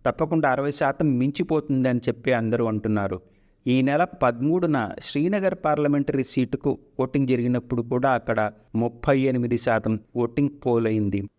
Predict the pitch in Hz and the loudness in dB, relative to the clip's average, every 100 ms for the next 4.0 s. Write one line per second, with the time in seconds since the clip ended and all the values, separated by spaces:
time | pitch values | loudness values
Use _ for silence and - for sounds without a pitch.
0 | - 139 151 147 143 135 127 131 127 120 | -2 0 2 0 0 0 0 0 0 0
1 | 113 117 117 135 143 131 123 117 143 131 | 0 0 2 0 -2 -2 -4 0 0 0
2 | 117 113 110 147 139 135 123 - 117 120 | -2 -2 -4 -2 0 0 -2 -2 -2 -2
3 | 113 110 110 113 110 107 104 98 98 | 0 0 -2 -2 0 0 0 -2 -6